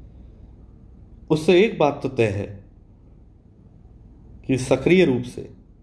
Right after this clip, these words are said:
actively कोई बदलाव के लिए पहल की जाए, तो उस पर समूह की सहमति और collective action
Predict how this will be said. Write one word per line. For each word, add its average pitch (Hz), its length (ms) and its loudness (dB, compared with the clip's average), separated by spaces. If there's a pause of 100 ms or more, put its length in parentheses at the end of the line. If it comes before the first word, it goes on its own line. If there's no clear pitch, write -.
(340)
actively 113 540 -2 (1600)
कोई 120 160 4
बदलाव 113 520 -2
के 123 80 -2
लिए 113 220 -2
पहल 113 300 -4
की 110 200 -8
जाए, 98 260 -4 (1800)
तो 139 120 4
उस 143 140 -2
पर 147 260 -2 (880)
समूह 170 420 2
की 185 120 0
सहमति 110 540 -6 (500)
और 120 220 -4
collective 123 680 -2
action 110 420 -4